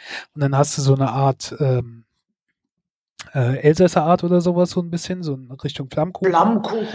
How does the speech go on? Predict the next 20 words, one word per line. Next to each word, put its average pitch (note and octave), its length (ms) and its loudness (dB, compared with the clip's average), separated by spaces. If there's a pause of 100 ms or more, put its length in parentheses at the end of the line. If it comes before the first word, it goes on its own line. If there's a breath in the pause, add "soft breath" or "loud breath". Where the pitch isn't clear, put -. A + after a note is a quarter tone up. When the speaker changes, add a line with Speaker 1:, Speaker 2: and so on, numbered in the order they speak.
(340 loud breath)
Speaker 1:
Oder C#3+ 380 4
halt C3+ 200 0
mit, - 420 -6 (420)
keine A#2+ 300 -6
Ahnung, D3+ 340 -4
Käse D3+ 340 4
und C3+ 120 2
Salami, D#3+ 600 2
so D3+ 180 0
ein C#3 100 -4
bisschen D3 280 -4
italienische D3 640 0
Richtung. F3+ 480 0 (520 loud breath)
Kannst - 460 -2
mit D3 180 -2
Sicherheit D3 340 4
auch C#3+ 140 0
einfach D3 400 -2
nur, D3 520 0
äh, D3+ 60 -6